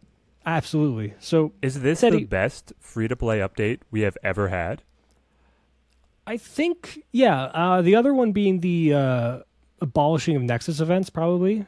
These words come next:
Speaker 1: right? Uh,
Speaker 2: Right.
Speaker 1: would be
Speaker 2: Yeah,
Speaker 1: that. Um, and, but yeah, this, this is definitely up there, because the one big problem that Marvel Snap has had for quite a while, um, at least in the sense of, uh, a lot of different avenues in terms of g-,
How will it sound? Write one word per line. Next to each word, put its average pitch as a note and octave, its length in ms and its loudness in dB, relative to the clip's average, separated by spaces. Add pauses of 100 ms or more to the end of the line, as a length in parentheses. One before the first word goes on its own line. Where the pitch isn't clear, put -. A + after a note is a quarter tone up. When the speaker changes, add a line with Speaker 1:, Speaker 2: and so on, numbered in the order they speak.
Speaker 1:
right? G3 280 -2
Uh, G3+ 120 -8
Speaker 2:
Right. D3 220 2
Speaker 1:
would C3+ 220 -4
be D3+ 100 2
Speaker 2:
Yeah, D#3 320 0 (180)
Speaker 1:
that. D#3 80 -4
Um, B2 520 -2 (120)
and, C3 320 -6
but D#3 120 2
yeah, D3 140 4
this, E3+ 300 -2
this D#3+ 280 -6
is D3 240 -4
definitely F#3 320 -2
up D3 180 -10
there, A2+ 240 -8 (360)
because F#3 340 2
the E3+ 100 2
one A#3+ 220 0
big G#3+ 220 0
problem E3+ 240 2
that E3 120 0
Marvel C#3+ 200 -2
Snap C3+ 300 -2
has B2+ 120 -6
had A2+ 320 -6
for A#2+ 240 -4 (160)
quite A#2 180 -4
a B2 60 -6
while, E3+ 420 -4 (300)
um, B2+ 540 -6 (220)
at G3+ 120 -2
least C4 280 -2
in G#3 120 0
the F3+ 60 0
sense F3 380 -2
of, D3 260 0
uh, C3 320 0 (800)
a C3 60 -4
lot B2 400 0
of A#2+ 100 -6
different B2 340 -4
avenues A2+ 440 -4
in A#2+ 80 -4
terms A#2 160 -6
of A2+ 120 -8
g-, D#3 160 -10